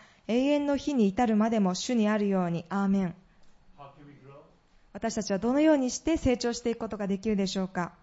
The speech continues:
Speaker 2: Having a true knowledge about God.
Speaker 1: 神についての真の知識を得ることによってです。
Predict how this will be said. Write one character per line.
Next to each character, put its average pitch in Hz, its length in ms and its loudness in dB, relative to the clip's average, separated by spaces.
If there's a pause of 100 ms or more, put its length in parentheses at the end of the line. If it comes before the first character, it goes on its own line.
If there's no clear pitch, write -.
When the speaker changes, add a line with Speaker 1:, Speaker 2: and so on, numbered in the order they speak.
(300)
Speaker 2:
Having 131 260 -16
a 110 60 -20 (160)
true 143 160 -20
knowledge 135 500 -20
about 117 220 -18 (100)
God. 98 180 -20 (920)
Speaker 1:
神 226 240 0
に 196 140 4
つ 196 140 -8
い 254 80 -2
て 220 100 -4
の 202 100 0
真 320 320 0
の 269 120 -2
知 320 200 -4
識 - 300 -4
を 302 100 4
得 220 140 0
る 208 80 0
こ 208 120 -6
と 220 120 -2
に 262 100 0
よ 226 100 2
っ - 20 -2
て 202 140 -4
で 170 180 -4
す。 - 120 -16